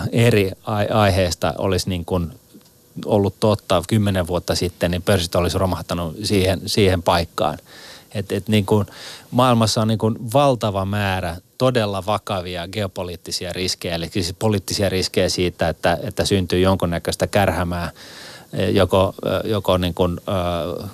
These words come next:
kauppa-, ta-, kauppasotatasolla tai sitten ihan oikeata sotaa. Ja, ja tota, ja, ja me ollaan kuunneltu ja nähty tätä kehitystä niin pitkään, että ihmiskunta on vähän niin kuin turtunut siihen asiaan. Ja, ja tavallaan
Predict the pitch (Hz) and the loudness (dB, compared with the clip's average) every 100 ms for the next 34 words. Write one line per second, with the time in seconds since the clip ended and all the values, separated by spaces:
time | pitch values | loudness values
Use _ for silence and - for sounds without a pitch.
0 | - - 110 95 95 87 - - 110 95 | -4 2 2 4 0 0 -6 -2 0 0
1 | - 123 110 - 98 98 95 90 90 95 | 0 0 2 0 -2 -2 -4 -2 -2 -2
2 | 90 87 - 90 92 - 92 87 95 101 | -4 -6 -4 -4 -4 -4 -4 -2 -2 -2
3 | 95 90 - 80 87 - 82 78 - - | -2 -4 -4 -4 -4 -2 -4 -4 -12 -20
4 | - - - - _ 127 95 - 95 98 | -20 -20 -20 -20 _ -4 -4 -2 -2 -2
5 | 92 98 90 87 - - 95 90 - 92 | 0 2 2 0 -4 -4 -2 -2 -2 -2
6 | 92 - 71 - 117 104 104 104 98 120 | -2 -4 -10 -2 2 4 4 2 4 4
7 | 110 104 104 101 - 107 104 113 107 - | 4 2 0 -2 -4 -4 0 2 0 -4
8 | - 92 90 87 - 101 98 87 - 101 | -2 -2 0 0 2 2 0 -4 -2 -2
9 | 101 - 113 - 98 87 85 - 104 95 | -2 0 -2 0 0 2 0 2 4 4
10 | 95 - 98 107 123 123 117 113 110 131 | 0 -2 -2 2 4 4 4 2 2 4
11 | 117 95 85 78 - 69 76 73 71 - | 4 4 -2 -4 -6 -6 -8 -8 -6 -6
12 | 73 62 73 - _ 110 92 107 98 107 | -6 -8 -10 -14 _ -2 0 0 2 4
13 | 104 104 | 4 2